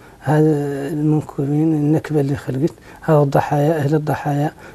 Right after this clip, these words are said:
معزينهم، معزين الشعب الموريتاني، وراجين لكم اللي الجرحى الشفاء. آه، فيما يخص لجنة الحوار والمتابعة، آه، فعلًا، آه،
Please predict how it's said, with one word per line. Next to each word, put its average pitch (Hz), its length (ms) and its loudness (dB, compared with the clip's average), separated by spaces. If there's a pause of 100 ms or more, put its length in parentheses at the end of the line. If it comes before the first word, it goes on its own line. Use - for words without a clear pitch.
(100)
معزينهم، 147 580 2
معزين 156 420 0
الشعب 143 320 -2
الموريتاني، 143 600 -2
وراجين 151 460 2 (420)
لكم 147 400 2
اللي 147 420 2 (340)
الجرحى 147 560 2 (280)
الشفاء. 139 440 0 (840)
آه، 151 220 0
فيما 165 280 6
يخص - 420 0 (720)
لجنة 160 360 6 (120)
الحوار 165 420 4
والمتابعة، 151 720 0 (840)
آه، 156 460 -2 (140)
فعلًا، 156 540 6
آه، 135 240 -2